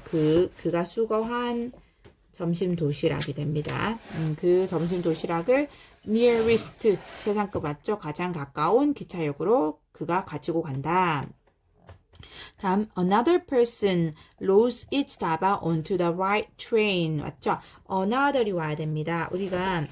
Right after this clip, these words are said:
어, 의미상 봤을 때, 어, 여기 one person 아까 왔었죠? one person. 그래서 첫 번째 사람, 한 사람이 요걸 하고, 그 다음에, 즉,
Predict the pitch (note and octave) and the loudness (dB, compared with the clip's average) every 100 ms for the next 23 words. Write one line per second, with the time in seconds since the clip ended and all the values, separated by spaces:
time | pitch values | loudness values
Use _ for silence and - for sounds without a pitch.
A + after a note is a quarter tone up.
0 | - - - - - E3+ D#3+ D#3 D#3 - | -12 -20 -20 -6 -2 -2 -2 -4 -4 -6
1 | F3 F#3 F#3 F3 G3 A#3+ F3+ D3 E3+ - | -4 -4 -4 -6 -4 -6 -8 -6 -6 -4
2 | D3+ D3 F3 A#3 D4 - _ _ _ _ | -2 0 2 0 -2 -10 _ _ _ _
3 | - - - - - - F#3 E3+ E3 D#3+ | -6 -4 -4 -6 -10 -8 -2 0 2 2
4 | D#3 - _ - E3+ D#3 E3+ D#3 E3+ F#3 | 0 -6 _ -4 -4 0 2 2 2 4
5 | A3+ D#4+ D#4+ D4 A#3+ - G3 D#3+ - D3+ | 4 2 0 0 0 -2 -2 -4 -4 -4
6 | E3+ F3 E3+ D3 D3 D#3 D#3+ C#3+ - - | -4 -6 -6 -6 -6 -8 -8 -10 -10 -12
7 | _ _ - F3 - C4 D4 C#4 F#3+ F3 | _ _ -12 -8 -6 -4 -2 0 0 -2
8 | D3 G#3 A#3+ A3+ F#3 E3+ E3 F3 G3+ - | -2 -2 -2 -2 0 0 0 2 0 0
9 | D#3+ A#3 E4 - - - _ F3 F#3 G3 | 2 2 2 -6 -20 -20 _ -4 -2 2
10 | A#3 D#3+ - _ - E3 | 0 0 -6 _ 0 2